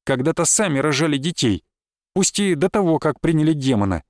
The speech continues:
Среди двухсотлетних воспоминаний, переживаний и тревожных обрывков фантазии, о которых Пен никому не рассказывал, эти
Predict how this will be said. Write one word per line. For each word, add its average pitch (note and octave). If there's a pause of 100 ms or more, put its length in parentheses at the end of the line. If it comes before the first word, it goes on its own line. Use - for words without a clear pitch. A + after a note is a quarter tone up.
(960)
Среди B2+
двухсотлетних D#3
воспоминаний, C3 (260)
переживаний B2+ (200)
и C#3
тревожных D3
обрывков D3
фантазии, D3
о C#3
которых D3+
Пен E3 (420)
никому E3+
не B2
рассказывал, B2 (760)
эти D#3